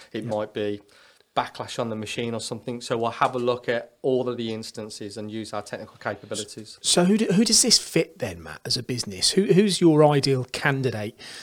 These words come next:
Speaker 2: I mean, obviously it's a very new product, and you've said you've had some great results coming out of, of the States. Who do you identify that can really get some good wins out of this?
Speaker 1: I think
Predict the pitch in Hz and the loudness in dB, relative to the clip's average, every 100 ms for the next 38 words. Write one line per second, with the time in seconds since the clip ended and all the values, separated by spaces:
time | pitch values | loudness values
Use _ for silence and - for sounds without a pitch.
0 | - - 131 131 139 - 127 127 123 - | -18 -4 0 0 2 2 2 2 0 4
1 | 156 147 143 135 - 120 123 - - - | 6 8 6 4 0 -2 0 -2 -6 -8
2 | - 123 117 - 127 117 123 120 - 117 | -6 -4 -2 -2 -2 -2 -4 -4 -6 -2
3 | 143 131 - 117 123 110 - - 120 113 | 0 0 -2 -4 -4 -4 -6 -6 -4 -4
4 | 110 120 107 - - - 113 - 117 - | -4 -6 -8 -14 -20 -12 -12 -4 0 2
5 | 147 104 - - - - - - 220 214 | 4 0 0 0 0 -8 -18 0 4 8
6 | 190 160 151 151 143 131 - 120 113 107 | 8 8 6 6 4 -2 0 0 -2 -4
7 | - 120 - _ _ - 135 127 123 139 | -4 -4 -4 _ _ -8 -4 -2 4 6
8 | 120 117 110 - - - 131 - 123 - | 6 2 -4 -14 -6 0 2 2 0 2
9 | 147 117 117 123 104 101 98 - 101 95 | 2 2 0 0 -2 -6 -8 -10 -8 0
10 | - - _ - - - 202 196 | 0 0 _ -20 -20 -10 -8 -8